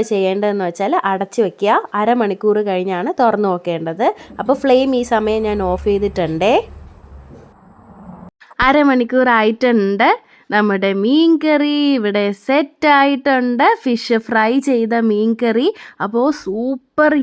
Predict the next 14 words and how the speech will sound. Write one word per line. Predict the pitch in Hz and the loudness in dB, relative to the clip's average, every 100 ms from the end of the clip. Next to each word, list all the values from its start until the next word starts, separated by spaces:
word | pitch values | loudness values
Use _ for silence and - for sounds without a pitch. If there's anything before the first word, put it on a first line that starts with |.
| 240 233 | 0 0
യമ്മി | 247 277 311 339 - | 2 4 6 4 4
ടേസ്റ്റ് | 285 277 - 262 | 0 0 2 0
ആട്ടോ. | 214 233 190 170 - - - | 2 2 2 0 -14 -18 -4
നല്ല | 185 190 226 277 311 339 | -2 0 2 4 6 4
രീതിയിൽ | 302 262 247 254 320 403 | 4 2 0 0 2 4
നമ്മുടെ | 240 196 185 190 - | 2 0 -2 -4 2
പെർഫെക്റ്റ് | 294 349 359 349 311 285 | 4 4 2 0 0 0
ആയിട്ട് | 254 247 254 233 | 0 0 -2 -2
കിട്ടിയിട്ടുണ്ട്. | 262 262 330 277 240 208 208 240 466 - _ _ _ _ _ _ _ _ - 226 233 | -4 0 0 2 0 0 0 0 -2 -4 _ _ _ _ _ _ _ _ -10 -2 2
എല്ലാവരും | 247 311 359 302 269 269 277 | 4 4 4 4 4 4 2
ട്രൈ | 254 226 233 240 | 2 0 0 0
ചെയ്യണം. | 247 214 254 415 | 0 0 0 2
ട്രൈ | 294 220 220 | 2 0 0
ചെയ്തിട്ട് | 214 202 208 | -2 -2 -2